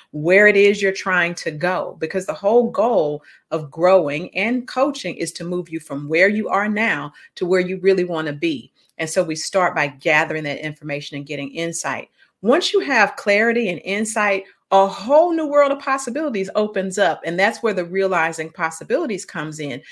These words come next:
That's where we start to envision how you get from where you are to where you wanna be. That's where we envision what success for you looks like,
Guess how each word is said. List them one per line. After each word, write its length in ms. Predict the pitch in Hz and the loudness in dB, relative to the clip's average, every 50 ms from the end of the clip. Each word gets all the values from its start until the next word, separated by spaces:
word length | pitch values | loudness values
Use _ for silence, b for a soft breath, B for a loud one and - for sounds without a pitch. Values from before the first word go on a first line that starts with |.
| B B B | B B B
That's 220 | - 202 226 226 - | 2 2 2 2 -2
where 100 | 233 208 | -2 -2
we 140 | 196 190 | -2 -4
start 260 | 190 - - 185 175 175 | -4 -2 0 0 0 0
to 160 | - - - | -2 -10 -8
envision 840 | 175 170 170 151 139 143 185 196 196 190 190 185 156 147 139 139 139 b b b b | -8 -8 -8 -8 -2 2 4 4 4 4 2 -2 -6 -8 -8 -10 -12 b b b b
how 280 | - - - - 180 185 | -14 -10 -4 0 0 0
you 160 | 185 180 170 | 0 -2 -4
get 340 | 156 143 143 233 269 240 - | -8 -4 -2 -2 -2 -2 -4
from 160 | - 170 170 | -8 -8 -6
where 140 | 160 156 139 | -6 -6 -6
you 160 | 151 151 - - | -6 -8 -8 -6
are 200 | 160 147 147 147 | -6 -6 -6 -6
to 80 | 147 | -8
where 160 | 147 156 160 | -8 -8 -8
you 180 | 160 151 147 147 | -8 -8 -10 -10
wanna 240 | 147 151 143 143 143 | -8 -8 -8 -10 -10
be. 180 | 143 143 143 | -10 -10 -10
That's 280 | 151 160 175 190 - - | -6 -4 -4 -4 -4 -4
where 100 | 202 190 | -4 -4
we 200 | 175 180 - - | -4 -4 -8 -8
envision 560 | 170 170 160 160 180 180 180 165 170 165 160 b b b b _ | -8 -8 -4 -2 -2 -2 -2 -4 -6 -8 -8 b b b b _
what 260 | - 156 190 190 - - | -4 2 2 2 4 2
success 640 | - - 190 - - - - - 185 185 180 - | -6 -6 -6 -8 -8 -6 0 2 2 2 2 -2
for 160 | - - - 165 | -10 -6 -6 -6
you 260 | 165 160 175 196 196 | -6 -6 -6 -6 -6
looks 440 | 180 175 175 196 196 196 - - - | -6 -4 -4 -4 -4 -4 -8 -6 -4
like, 240 | 151 143 139 - | -4 -4 -6 -8